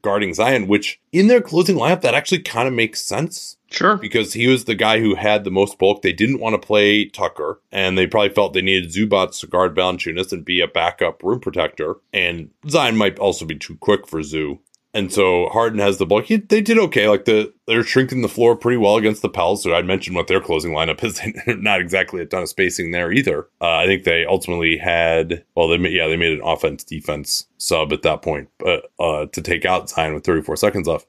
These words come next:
Speaker 1: But so Zion goes right through James Harden, but misses the layup. Harden falls down trying to draw a call, and that leaves Zion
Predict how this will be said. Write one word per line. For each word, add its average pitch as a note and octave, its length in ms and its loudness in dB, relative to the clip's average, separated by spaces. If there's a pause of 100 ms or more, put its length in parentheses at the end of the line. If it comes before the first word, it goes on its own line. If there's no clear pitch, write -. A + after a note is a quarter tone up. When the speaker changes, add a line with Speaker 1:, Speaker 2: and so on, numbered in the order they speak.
Speaker 1:
But F2+ 240 -2 (100)
so A2 200 0
Zion A2+ 580 2 (120)
goes G2+ 260 0
right A2+ 280 2
through A2+ 560 0 (200)
James G#2+ 320 0
Harden, G2 280 2
but F2+ 180 -2
misses B2+ 420 0
the G#2+ 80 0
layup. F#2+ 420 2 (180)
Harden A#2 300 2
falls B2 340 4
down G#2 300 2
trying G2+ 220 0
to F#2+ 60 2
draw F2+ 200 2
a E2+ 60 0
call, F2 560 2
and G2 160 0
that F#2 180 -2
leaves E2+ 180 -4
Zion E2+ 360 -2